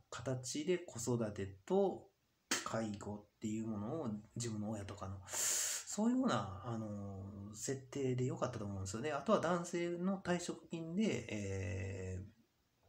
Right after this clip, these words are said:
ー、自分のお嫁さんに、えー、年金をかけてあげると。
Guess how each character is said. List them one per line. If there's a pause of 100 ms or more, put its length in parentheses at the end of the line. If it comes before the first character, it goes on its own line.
(280)
ー、
自
分
の
お
嫁
さ
ん
に、 (380)
え
ー、
年
金
を
か
け
て
あ
げ
る
と。